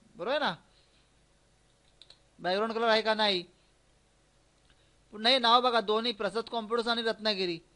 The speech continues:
दोन्ही काय होतं, एक साथच येते ना? आपल्याला अलग अलग इफेक्ट द्यायचे आहेत. जसं आपण हिंदी पिक्चर बघतो बघा, त्यावेळी अलग अलग हिरो हिरोईन असतात,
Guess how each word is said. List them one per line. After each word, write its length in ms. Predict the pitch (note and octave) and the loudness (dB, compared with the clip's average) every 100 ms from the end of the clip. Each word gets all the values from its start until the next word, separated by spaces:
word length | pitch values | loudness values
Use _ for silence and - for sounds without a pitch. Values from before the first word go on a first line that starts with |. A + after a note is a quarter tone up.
| _ _ - | _ _ -8
दोन्ही 240 | F#3+ A3+ | -6 -2
काय 140 | A#3+ | 0
होतं, 140 | A#3+ A#3+ | 2 4
एक 160 | A#3 | 2
साथच 240 | - A#3+ B3 | 2 0 0
येते 220 | A3+ A3 | 0 0
ना? 120 | B3+ F#4+ _ - - _ _ _ _ | -2 -6 _ -20 -20 _ _ _ _
आपल्याला 340 | - F#3+ A3+ G#3 | -10 -4 0 2
अलग 180 | A3 A#3 | 2 2
अलग 180 | A#3+ | 0
इफेक्ट 300 | A3 G3 A#3 | -2 0 0
द्यायचे 280 | G#3 G3 D#3 | 2 -2 -2
आहेत. 120 | C3+ - _ _ _ - | -8 -12 _ _ _ -16
जसं 160 | E3+ G3+ | -6 -4
आपण 180 | G#3 | -4
हिंदी 220 | G3+ G3 A3 | -6 -6 -6
पिक्चर 260 | G#3 A3+ | -6 -6
बघतो 240 | G#3 F#3 G#3+ | -6 -4 -4
बघा, 200 | G3 D#3+ - _ _ _ _ _ F#3+ | -4 -6 -10 _ _ _ _ _ -6
त्यावेळी 260 | G3 G#3 | -4 0
अलग 240 | G3+ G3+ G#3 | 0 0 0
अलग 160 | G#3+ | -2
हिरो 240 | F#3+ F#3+ G#3 | -2 -2 -2
हिरोईन 240 | G#3 G#3 | -2 -4
असतात, 320 | F#3+ - F#3+ | -6 -4 -4